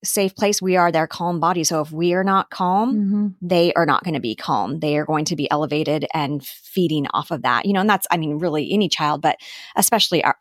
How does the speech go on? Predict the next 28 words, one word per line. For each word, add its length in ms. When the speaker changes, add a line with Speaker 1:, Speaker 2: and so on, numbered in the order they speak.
Speaker 1:
our 240
kiddos, 480
you 80
know? 340
Um, 520
and 100
so 120
I'm, 180
I'm, 320
again, 340
just, 220
I'm 180
really 220
having 280
to 100
learn 440
my 320
own, 480
learn 280
and 200
unlearn 420
my 220
own 240
reaction 640
and 140
just 180
how 300
to, 560